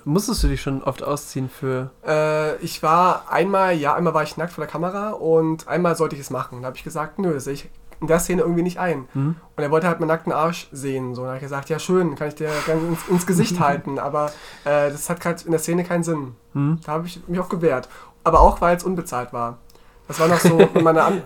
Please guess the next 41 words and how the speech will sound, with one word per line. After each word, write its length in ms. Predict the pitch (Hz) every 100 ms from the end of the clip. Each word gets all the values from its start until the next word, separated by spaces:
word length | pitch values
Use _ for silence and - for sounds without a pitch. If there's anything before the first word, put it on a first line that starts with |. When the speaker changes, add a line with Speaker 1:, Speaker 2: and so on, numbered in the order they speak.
| 156
Speaker 2:
ich 120 | 147
bin 120 | 165
ja 60 | 160
Speaker 1:
Okay. 80 | -
Speaker 2:
immer 100 | 185
noch 140 | 175
kein 200 | 175 160 156 -
bekannter 300 | - 180 156
Schauspieler, 520 | 160 202 - 139 151
Speaker 1:
Hm. 140 | 143 160 - -
Speaker 2:
aber 140 | 151
als 100 | 160
ich 80 | 170
so 80 | 165
anfing, 380 | 165 214 165
meine 140 | 156 143
ersten 280 | 151 - 160
Rollen 240 | 156 185
gespielt 380 | 170 - 147 -
habe, 300 | 139 156 165 - -
hab 100 | 160
ich 140 | 151
viel 160 | - 180
umsonst 380 | 165 151 165 -
gemacht. 340 | 127 117 -
So. 220 | 127 127
Und, 360 | 120 120 123 -
ähm, 260 | 117 117 123 120 - - -
da 80 | 147
hab 60 | 156
ich 60 |
auch 100 | 160
gesagt, 320 | 160 151 143
„Nee, 120 | 156 175
unter 220 | 175 151
Wert 300 | 156 175 -
mich 180 | 170 175
zu 80 | 160
verkaufen, 420 | 160 160 175 170
ist 60 |
au-, 120 | 165